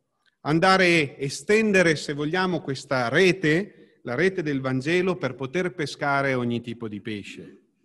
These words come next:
Eh, Gesù dà l'estensione di questa pesca. In Marco capitolo sedici, versetto quindici dice: "Andate per tutto il mondo, predicate il Vangelo a ogni creatura".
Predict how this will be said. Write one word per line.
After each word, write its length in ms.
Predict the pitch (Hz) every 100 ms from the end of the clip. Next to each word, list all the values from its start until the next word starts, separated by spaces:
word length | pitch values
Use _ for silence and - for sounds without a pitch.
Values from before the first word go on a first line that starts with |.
| _ _ _ _ _ _ _ _ _ _
Eh, 240 | 143 -
Gesù 640 | 123 160 151 247 180 131 - _ _
dà 320 | - 143 220
l'estensione 760 | 202 143 131 139 131 - 151 135
di 100 | 117
questa 340 | 117 110 -
pesca. 520 | 101 131 110 - 90 85 _ _ -
In 140 | 127
Marco 400 | 131 175 170 151
capitolo 460 | 131 120 131 131 120
sedici, 500 | - 180 160 131 120
versetto 500 | 117 113 175 175 123
quindici 480 | 170 175 147 -
dice: 480 | 123 127 - 131 - - _ -
"Andate 540 | 170 160 180 214 214
per 200 | 196 160
tutto 240 | - 202 175
il 80 |
mondo, 800 | 147 143 135 139 160 185 - - -
predicate 580 | 185 180 208 180 156
il 120 | 151 143
Vangelo 600 | 160 151 139 123 127 117
a 220 | 120 120
ogni 420 | 214 233 131 113
creatura". 720 | 113 113 101 113 110 95 85